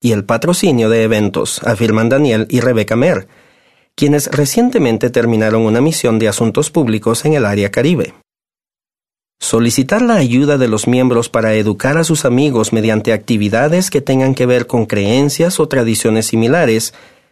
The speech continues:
tales como un evento cultural, una cena, un proyecto de servicio u otras actividades,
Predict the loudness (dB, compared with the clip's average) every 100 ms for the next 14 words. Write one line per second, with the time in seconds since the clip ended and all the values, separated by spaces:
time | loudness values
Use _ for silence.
0 | -8 -2 0 0 0 2 2 2 2 2
1 | 0 -2 -2 0 0 0 0 -2 0 0
2 | 0 0 0 0 -2 -10 _ -2 -2 0
3 | 0 0 0 0 0 0 0 0 0 -2
4 | 0 0 2 0 -2 -2 -2 0 2 2
5 | 2 0 -4